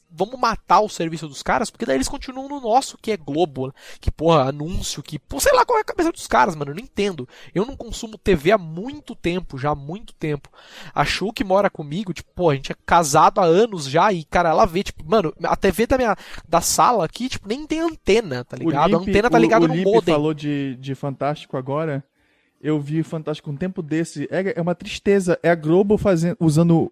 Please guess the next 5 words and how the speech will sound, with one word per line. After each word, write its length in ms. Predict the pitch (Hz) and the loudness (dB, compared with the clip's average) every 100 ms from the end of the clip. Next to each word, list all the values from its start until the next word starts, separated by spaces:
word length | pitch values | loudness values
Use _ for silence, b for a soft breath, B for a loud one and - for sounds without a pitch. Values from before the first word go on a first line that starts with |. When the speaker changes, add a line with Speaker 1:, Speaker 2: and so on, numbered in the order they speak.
| - | -6
Speaker 2:
o 100 | 156 | 2
programa 380 | 151 160 185 190 | 4 6 6 2
de, 160 | 180 | -2
teoricamente, 720 | 170 - 185 180 170 156 160 | 0 6 6 8 6 4 6
jornalismo 760 | 160 220 208 156 180 202 170 | 6 8 6 4 4 4 2